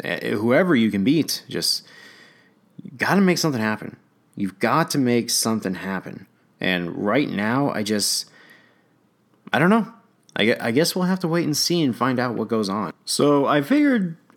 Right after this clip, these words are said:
in light of yesterday's game against the Stars,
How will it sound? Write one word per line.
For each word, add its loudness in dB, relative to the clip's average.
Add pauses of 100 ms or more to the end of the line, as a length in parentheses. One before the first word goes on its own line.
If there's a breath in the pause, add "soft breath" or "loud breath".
(280)
in 4
light 0
of 2
yesterday's 2
game -4 (220)
against -2
the -4
Stars, -4